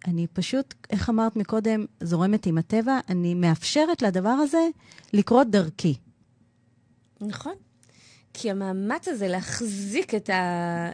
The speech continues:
Speaker 2: אה, את הכל מושלם נניח, או להצליח בהכל, או באמת להצליח לרוץ בין כל ה-, אמ,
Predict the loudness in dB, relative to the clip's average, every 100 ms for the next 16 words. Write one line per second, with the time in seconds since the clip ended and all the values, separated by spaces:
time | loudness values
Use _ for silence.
0 | -8 -4 -4 -4 -6 -8 0 2 2 0
1 | -2 -2 0 2 0 0 0 0 -2 -4
2 | -10 -18 -20 -20 _ -4 0 2 0 2
3 | 0 -2 -6 -14 -8 -4 -2 -2 -4 -4
4 | -4 -4 -2 -4 -4 -6 -4 -6 -4 -4
5 | -4 -6 -6 -6 -6 -12 -20 -18 -14 -4
6 | 0 2 0 -2 -6 -8 -8 -6 -4 -4